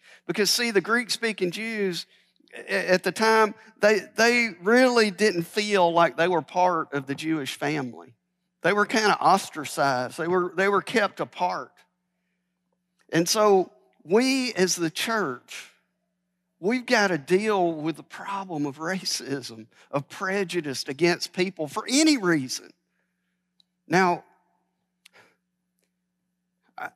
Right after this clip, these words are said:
I, I want you to get me straight here, okay? I'm not talking about overlooking sin or,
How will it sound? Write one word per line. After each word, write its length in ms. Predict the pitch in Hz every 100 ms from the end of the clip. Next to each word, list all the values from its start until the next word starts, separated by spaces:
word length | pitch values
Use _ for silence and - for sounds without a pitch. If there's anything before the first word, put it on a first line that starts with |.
| 147
I, 160 | 156 -
I 100 | 170
want 260 | 202 240 226
you 80 |
to 80 | 180
get 200 | 196 196
me 120 | 156
straight 500 | 147 - 214 180 127
here, 280 | 135 127 113
okay? 380 | 117 151 139 139 139 _ _ _ _ _ _ _
I'm 180 | - 233
not 240 | 240 180 -
talking 420 | 202 196 196 170
about 460 | 156 156 143 110 _ _ _ -
overlooking 760 | 160 196 202 190 196 190 175
sin 760 | - - 190 185 185 180 185 180
or, 460 | 160 127 123 120